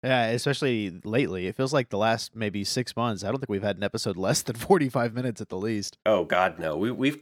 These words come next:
Speaker 2: we've been more like, oh, you know, eighty to, or, uh, yeah, uh, we, we've been closer to an hour and a half, um, pretty regularly. Uh,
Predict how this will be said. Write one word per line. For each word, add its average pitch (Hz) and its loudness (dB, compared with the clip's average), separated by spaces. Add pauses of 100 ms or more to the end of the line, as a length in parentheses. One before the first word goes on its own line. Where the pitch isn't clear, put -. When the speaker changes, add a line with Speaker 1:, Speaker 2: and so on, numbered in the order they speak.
Speaker 2:
we've 123 -4
been 104 4
more 95 4
like, 87 0 (240)
oh, 110 0
you 87 -4
know, 90 2 (340)
eighty 104 4
to, 92 -2
or, 95 2 (120)
uh, 92 2
yeah, 101 4 (160)
uh, 98 2
we, 120 0
we've 143 0
been 135 2 (160)
closer 123 2
to 104 0
an 101 2
hour 92 2
and 87 -4
a 87 -6
half, - -4 (140)
um, 82 -2 (140)
pretty 92 -2
regularly. 82 -6 (640)
Uh, 87 2